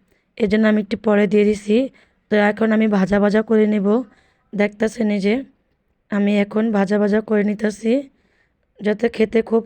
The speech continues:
টেস্ট হয়। তো আমার ভাজা ভাজা প্রায় হয়ে এসেছে। তো এই যে দেখতেছেন আমার ভাজা হয়ে গেছে। তো আপনাদের কাছে যদি আমার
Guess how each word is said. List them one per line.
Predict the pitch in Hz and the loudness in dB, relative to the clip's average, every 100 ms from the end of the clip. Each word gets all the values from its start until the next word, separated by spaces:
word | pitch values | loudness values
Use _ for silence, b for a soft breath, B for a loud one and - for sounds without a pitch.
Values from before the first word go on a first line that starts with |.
| - | -2
টেস্ট | 220 220 - | -2 -2 -2
হয়। | 202 208 202 262 - _ _ _ _ _ _ | 0 2 2 0 -6 _ _ _ _ _ _
তো | 220 | 0
আমার | 220 214 208 226 277 - _ _ _ _ _ 233 196 - 233 | 2 2 2 0 -2 -10 _ _ _ _ _ -6 -6 -4 -2
ভাজা | 190 190 214 | 0 2 2
ভাজা | 214 208 226 | 2 0 -2
প্রায় | - 208 202 247 | -2 0 2 2
হয়ে | 202 202 220 262 _ _ _ _ _ | 2 2 2 0 _ _ _ _ _
এসেছে। | 233 214 226 220 240 294 _ _ _ _ - | -6 -2 -2 2 0 0 _ _ _ _ 0
তো | |
এই | 214 | 2
যে | 214 | 2
দেখতেছেন | 220 214 233 | 0 0 0
আমার | 220 214 | 2 2
ভাজা | 208 208 | 2 0
হয়ে | 208 202 202 | 2 2 2
গেছে। | 214 214 233 247 b b b | -2 0 0 -2 b b b
তো | - | 0
আপনাদের | 233 233 240 233 | 2 2 2 2
কাছে | 233 233 240 | 2 2 2
যদি | 233 233 | 4 4
আমার | 220 | 4